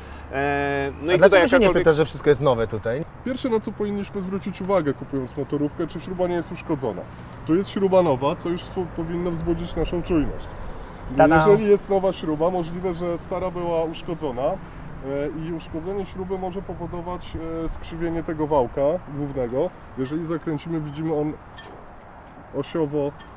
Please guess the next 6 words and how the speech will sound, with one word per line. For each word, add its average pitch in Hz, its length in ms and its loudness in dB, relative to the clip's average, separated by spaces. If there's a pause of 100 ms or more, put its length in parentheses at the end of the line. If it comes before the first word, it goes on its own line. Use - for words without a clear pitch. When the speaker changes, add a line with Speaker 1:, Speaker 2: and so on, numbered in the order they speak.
(480)
Speaker 3:
tutaj 147 280 -2
wszystko 156 400 -4
gra, 123 200 0 (440)
nie 147 100 -2
pracuje 151 500 0
nam, 120 240 0